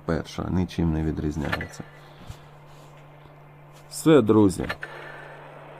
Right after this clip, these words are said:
Ну, треба ж було покрутити до кінця, там, до двадцять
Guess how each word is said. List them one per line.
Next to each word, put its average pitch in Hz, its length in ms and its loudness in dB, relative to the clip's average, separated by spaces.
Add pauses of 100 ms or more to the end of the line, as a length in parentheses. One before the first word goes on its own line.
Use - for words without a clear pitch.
(1500)
Ну, 170 100 4
треба 156 300 6
ж 113 80 -4
було 117 220 10
покрутити 107 760 2
до 87 120 2
кінця, 87 460 0
там, 65 240 -4 (380)
до 78 280 0 (1800)
двадцять 90 640 0